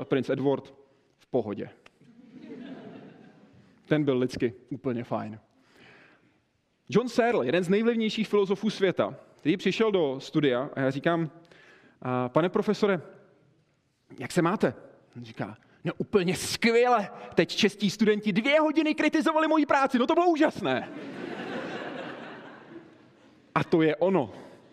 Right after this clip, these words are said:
A když jsme se v tomhle rozhovoru spolu bavili o takzvaném zombie argumentu, což je, a, argument, který říká, za jakých okolností může mít zombie vědomí, má zombie vědomí, pokud si myslí, že má vědomí. A je to určitý filozofický koncept, který,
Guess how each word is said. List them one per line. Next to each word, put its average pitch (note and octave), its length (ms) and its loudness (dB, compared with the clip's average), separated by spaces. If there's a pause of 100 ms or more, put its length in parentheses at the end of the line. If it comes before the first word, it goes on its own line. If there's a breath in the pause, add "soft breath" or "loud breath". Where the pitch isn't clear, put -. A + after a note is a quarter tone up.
(420 loud breath)
A C3 60 2
když F3 180 2
jsme A#3 140 2
se A#3 120 4
v - 40 -10
tomhle A3+ 260 2
rozhovoru E3+ 480 2
spolu D#3 300 2
bavili D3+ 420 2
o D3+ 140 0
takzvaném D3+ 440 2
zombie D#3 320 2
argumentu, C3 640 0
což - 300 -4
je, A#2 260 2 (280 loud breath)
a, G#2+ 220 0
argument, D3 440 2
který C#3 260 2
říká, C#3+ 300 0
za C3+ 100 2
jakých C#3+ 300 0
okolností D3 560 0
může C#3+ 320 2
mít D3 160 0
zombie C#3+ 360 0
vědomí, B2+ 520 2
má C3+ 240 2
zombie C3+ 280 2
vědomí, C#3 340 2
pokud - 280 -2
si D3 100 2
myslí, C3+ 280 0
že C3+ 100 0
má C3 160 0
vědomí. C3 440 0 (640 loud breath)
A B2 180 2
je C3+ 120 4
to E3+ 80 2
určitý E3+ 240 0
filozofický F3 580 2
koncept, F3+ 440 2
který, C3+ 420 2